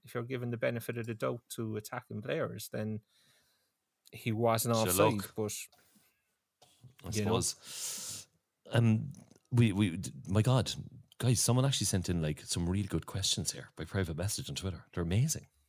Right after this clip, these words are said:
Speaker 2: Uh, they're for Graham, actually. It's like, I was looking at it going, "Christ, these are really good."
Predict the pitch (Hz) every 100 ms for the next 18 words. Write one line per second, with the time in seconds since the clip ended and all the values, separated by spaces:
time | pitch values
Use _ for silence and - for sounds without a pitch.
0 | _ - 85 82 95 113 123 170 113 -
1 | - - - - 113 117 101 110 190 156
2 | 110 - - - - - - 143 - -
3 | 139 78 80 143 139 107 -